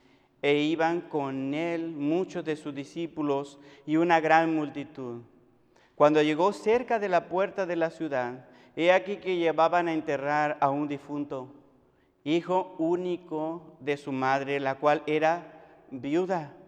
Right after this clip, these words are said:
y había con ella mucha gente de la ciudad. Y cuando el Señor la vio", ¿qué hizo, hermanos? "Se compadeció de ella y le dijo, 'No llores, no llores.'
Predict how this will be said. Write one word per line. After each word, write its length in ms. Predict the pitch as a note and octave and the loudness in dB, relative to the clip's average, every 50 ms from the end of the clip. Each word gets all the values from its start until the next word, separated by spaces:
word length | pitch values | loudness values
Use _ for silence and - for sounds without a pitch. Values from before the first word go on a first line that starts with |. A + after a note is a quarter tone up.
| - - - - _ _ _ - | -20 -20 -20 -20 _ _ _ 0
y 100 | C#3+ D#3 | 6 8
había 460 | D3 C#3+ D3 D3+ F3 F#3+ F#3+ F#3+ F#3+ | 8 8 8 6 2 2 2 2 2
con 200 | - F3+ E3+ E3 | 2 0 0 2
ella 280 | E3+ F3+ F#3 F#3 F3+ F3 | 2 0 2 2 2 0
mucha 400 | F3+ F#3+ G#3+ A3 G#3+ A3 G#3 F#3 | 0 -2 -6 -6 -4 -4 -4 -4
gente 640 | F3 - F3+ F3 F3 F#3 F3 E3 F3 E3 D3 C#3 C3 | -4 -4 -2 -2 -2 -2 -4 -6 -6 -8 -8 -6 -6
de 120 | C3+ C3 | -6 -4
la 200 | C3 B2+ B2 B2 | -4 -4 -4 -6
ciudad. 500 | B2+ - B2+ B2 A#2 A#2+ A#2+ A#2 A#2 A#2 A2+ A#2 - - - - - - - | -8 -10 -10 -6 -4 -4 -4 -4 -6 -8 -10 -14 -20 -20 -20 -20 -18 -10 -6
Y 80 | D3 D3+ | -4 0
cuando 280 | D3+ D#3+ D#3 D#3 D#3+ | 2 4 4 6 4
el 100 | D3+ D3+ | 2 2
Señor 360 | D3+ D3+ D3+ D#3 D#3+ F#3 A#3 B3 | 2 -2 -2 0 0 0 0 0
la 160 | B3+ B3 A3 | 0 -2 -2
vio", 320 | G3 E3+ D#3 C#3 D3 E3 - - - - - _ | -2 -4 -4 -4 -6 -8 -14 -20 -20 -20 -20 _
¿qué 180 | - F#3+ F#3+ F#3+ | -8 -6 -6 -6
hizo, 240 | G3 G3 G3 F3+ E3+ | -6 -8 -8 -8 -6
hermanos? 320 | D#3+ D#3 D#3+ D#3+ E3 D#3+ - - - - _ _ _ _ _ _ _ _ _ _ _ _ _ _ _ _ _ _ _ _ _ _ _ _ | -4 -4 -6 -6 -8 -10 -16 -20 -20 -20 _ _ _ _ _ _ _ _ _ _ _ _ _ _ _ _ _ _ _ _ _ _ _ _
"Se 260 | _ - - F3 F3 E3+ | _ -4 0 2 2 4
compadeció 800 | F#3 F3+ E3+ - F3 E3 E3 D#3+ E3+ E3 - - G#3 G#3+ A3 | 4 4 8 10 10 10 10 10 4 -2 0 2 2 2 4
de 220 | G#3+ G#3+ G3 G3 G#3 | 4 4 4 4 2
ella 200 | G#3+ G#3 G3+ F#3+ | 2 2 2 2
y 60 | F#3+ | 2
le 160 | F3 F3 F3 | 2 -2 -2
dijo, 560 | E3+ G3+ G3+ G3 G#3 G#3+ A3+ A#3+ A#3 G#3+ - - - - - - - - _ _ _ _ _ _ _ _ _ _ _ _ _ _ _ _ _ _ _ _ _ _ _ - | -2 -6 -6 -2 0 0 0 -2 -4 -8 -14 -20 -20 -20 -20 -20 -20 -20 _ _ _ _ _ _ _ _ _ _ _ _ _ _ _ _ _ _ _ _ _ _ _ -10
'No 320 | C#3 C3 C3+ C3+ C#3 C#3 | -6 -4 -2 -2 -2 -2
llores, 880 | C3 C3 C3 C#3 D3 C#3+ C3 B2 B2+ C3 C3+ - - - - - _ _ _ _ _ _ _ - | -4 -4 -6 -4 -6 -6 -10 -12 -16 -18 -20 -20 -20 -20 -20 -20 _ _ _ _ _ _ _ -8
no 320 | D3+ C#3 C#3 C#3+ D3 D3 | -6 -4 -4 -4 -4 -6
llores.' 640 | C#3+ C3+ C#3 C3+ C#3 C#3+ C#3 C#3 C#3 C#3 - - - | -6 -8 -10 -10 -10 -10 -12 -14 -16 -20 -20 -20 -20